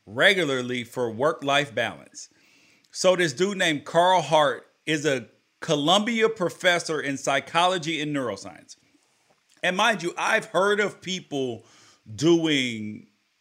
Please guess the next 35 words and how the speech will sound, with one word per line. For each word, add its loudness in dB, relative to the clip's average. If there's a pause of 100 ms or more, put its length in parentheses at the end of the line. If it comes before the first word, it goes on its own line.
(1000)
uh, 4
like, 2 (180)
I, 2
like, 2
I've 0
read 6
about, 2
heard 2
about 0
people -4 (240)
microdosing 0
stuff -2
like -4
L -2
S -6
D -4
and -8
all 0
of -6
that 4
stuff. -2
I -2
just -8
saw 0
a -4
thing -8
on -10
Real 0
Sports -4 (320)
where -6
people -4
do -4
it -8
for -2
concussion, -4